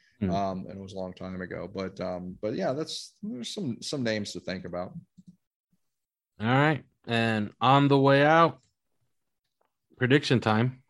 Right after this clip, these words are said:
Speaker 1: It's Thursday, February the third.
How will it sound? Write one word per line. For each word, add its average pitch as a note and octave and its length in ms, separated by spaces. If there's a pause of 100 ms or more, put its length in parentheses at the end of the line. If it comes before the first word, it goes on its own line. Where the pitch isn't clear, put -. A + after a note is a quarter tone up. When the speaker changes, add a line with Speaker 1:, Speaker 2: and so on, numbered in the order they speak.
Speaker 1:
It's - 580 (760)
Thursday, E3+ 800
February D3 580
the A2+ 80
third. B2+ 720